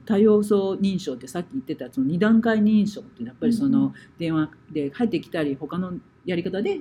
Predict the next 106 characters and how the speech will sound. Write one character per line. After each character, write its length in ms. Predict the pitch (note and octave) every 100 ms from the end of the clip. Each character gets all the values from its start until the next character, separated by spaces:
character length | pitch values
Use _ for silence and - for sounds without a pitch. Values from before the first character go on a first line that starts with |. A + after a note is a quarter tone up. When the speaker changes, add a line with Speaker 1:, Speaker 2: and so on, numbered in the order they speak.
| F#3+
Speaker 1:
認 180 | E3+
証 160 | D#3 D#3+
す 160 | - D3+
る 60 |
っ 40 | C#3+
て、 100 | - E3+ -
あ 60 |
の、 80 | C#3+
パ 140 | C3+ G3+
ス 100 | G3
ワ 60 |
ー 40 | E3+
ド 80 |
だ 100 | C3+
け 100 | C3
じ 60 | C#3+
ゃ 20 |
な 120 | C4+ -
く 80 |
っ 20 | -
て 120 | -
っ 20 |
て 80 | -
こ 80 | -
と 20 |
で 60 |
す 100 | -
よ 60 | C#4+
ね。 180 | D#4+ - - -
Speaker 2:
は 80 | F3
い。 60 | -
Speaker 1:
そ 60 |
れ 60 | C4+
と 120 | F#4
シ 160 | F4+ A#3
ス 80 | -
テ 100 | F#3+
ム 100 | D3
の 100 | D3
ア 20 |
ッ 40 |
プ 140 | - D#3+
デ 120 | D#3
ー 20 |
ト 80 | A3+
を 60 |
ち 80 | A3+
ゃ 40 | E3+
ん 40 |
と 80 | C3
し 100 | -
と 100 | C3+
く 180 | - D3+
と。 200 | D3 - _ _ _ -
で、 180 | F3+ E3
ウ 120 | G3
イ 40 |
ル 60 | G3
ス 100 | F3+
な 120 | C#3+
ど 100 | C#3
の、 300 | G3+ C4+ F#3+
も 320 | D3 G3 C#3
ち 80 | D#3+
ろ 80 | D3+
ん 60 | C3+
そ 100 | C#3+
の 120 | C3+
ウ 100 | D3+
イ 20 |
ル 100 | D3
ス 140 | -
の 240 | E4 E4+ D#3
ソ 220 | - - D#3
フ 60 |
ト 80 | -
も 100 | C4
入 80 | B2+
れ 100 | F3
て、 260 | F3+ G3 G3
そ 100 | E3
れ 60 |
も 120 | F3+ -
ア 40 |
ッ 40 |
プ 140 | - E3
デ 160 | D3+
ー 40 | -
ト 80 | -
し 180 | - -
て、 300 | G3 D#3+ - _
Speaker 2:
は 80 | -
い。 100 | F3+ - -
Speaker 1:
で、 320 | D#4 E4 - _ _
で、 80 | D#3+
次 220 | - D3+
に 260 | F3+ G#3 -
イ 120 | F#3+
ン 40 | F#3+
シ 160 | E3+
デ 120 | C#3+
ン 100 | C3
ト 80 | C3+
の 120 | D3+
対 300 | - F#3 G3
応 160 | G3+ F#3+